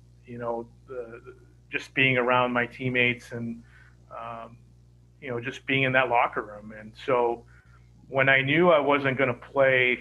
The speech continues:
for very long, um, uh, I wanted to do something in the game.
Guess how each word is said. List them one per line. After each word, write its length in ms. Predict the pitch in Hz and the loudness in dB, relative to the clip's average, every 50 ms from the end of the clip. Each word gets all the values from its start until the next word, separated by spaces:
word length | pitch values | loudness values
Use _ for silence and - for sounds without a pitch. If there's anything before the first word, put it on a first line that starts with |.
| - | -4
for 240 | - 127 123 123 120 | -4 -2 -2 -2 0
very 260 | 120 131 127 127 123 | 2 4 4 4 2
long, 560 | 117 120 117 117 113 113 117 117 120 117 - - - - - - _ - _ _ - | 0 0 2 2 2 2 2 0 -4 -8 -12 -20 -20 -20 -20 -20 _ -20 _ _ -10
um, 540 | 117 117 113 110 113 113 113 110 113 113 - - - - - - - _ _ _ | -8 -6 -6 -6 -6 -8 -8 -10 -12 -14 -18 -20 -20 -20 -20 -20 -20 _ _ _
uh, 260 | 131 131 127 120 123 - | -16 -14 -14 -14 -12 -6
I 120 | 147 135 | -4 -4
wanted 400 | 123 120 123 131 131 131 127 123 | -4 -2 0 2 2 2 0 -2
to 80 | 123 117 | -6 -8
do 180 | 120 127 123 123 | -8 -8 -10 -10
something 400 | - - 131 127 123 131 123 120 | -4 -2 -4 -2 -2 -4 -6 -4
in 100 | 120 117 | -6 -6
the 80 | 117 | -8
game. 220 | 113 117 107 104 | -8 -10 -12 -14